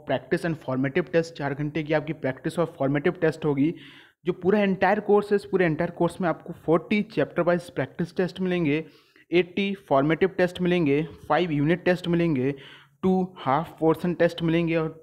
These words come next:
टेन फुल पोर्शन टेस्ट मिलेंगे। तो जो स्टूडेंट तमिलनाडु स्टेट से बिलोंग करते हैं, तमिलनाडु स्टेट से वहाँ पे नीट एस्पिरेंट्स हैं जिन्होंने फॉर्म फिल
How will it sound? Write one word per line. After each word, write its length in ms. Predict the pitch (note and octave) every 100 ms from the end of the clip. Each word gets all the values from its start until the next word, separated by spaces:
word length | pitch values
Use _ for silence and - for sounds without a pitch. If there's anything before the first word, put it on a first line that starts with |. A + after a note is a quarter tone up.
| -
टेन 300 | D#3 C#3+ E3+ - _ -
फुल 240 | E3 F3+ F3+ - _
पोर्शन 400 | C3+ C3 D3 D3+ - - _ -
टेस्ट 320 | C3 C#3 - - _ -
मिलेंगे। 420 | D#3+ F3 C#3+ A#2 - - _ -
तो 80 | C#3
जो 120 | E3
स्टूडेंट 300 | E3+ F#3+ F#3+
तमिलनाडु 500 | E3 D#3 E3+ E3+ F#3
स्टेट 280 | F3 D3+ D3+
से 120 | F3
बिलोंग 220 | D3+ D#3 D#3
करते 260 | D#3 D#3
हैं, 60 | D3
तमिलनाडु 360 | D3 D3 D3 D3+
स्टेट 360 | - D3 D3
से 140 | - E3
वहाँ 180 | C#3+ C3+
पे 100 | D3
नीट 200 | D3+ D3
एस्पिरेंट्स 460 | - - D#3 D#3+
हैं 60 | D3+
जिन्होंने 320 | C#3+ C#3+ D3
फॉर्म 260 | C#3+ C#3 C#3
फिल 260 | - F#3